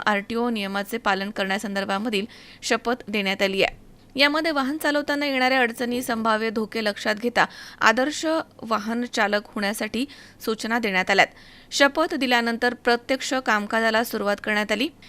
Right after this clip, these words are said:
यामध्ये महिला वाहन चालकांना प्राधान्य देता त्यांची कागदपत्रे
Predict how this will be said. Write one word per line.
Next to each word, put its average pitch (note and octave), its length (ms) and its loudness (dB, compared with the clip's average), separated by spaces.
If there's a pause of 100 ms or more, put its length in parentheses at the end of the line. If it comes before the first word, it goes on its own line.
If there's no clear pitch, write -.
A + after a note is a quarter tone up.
(100)
यामध्ये A#3+ 300 4
महिला A#3 400 6
वाहन A3+ 320 0
चालकांना G#3+ 520 -2
प्राधान्य A3+ 480 -2
देता A3 320 0 (320)
त्यांची A#3 260 0
कागदपत्रे A3 580 0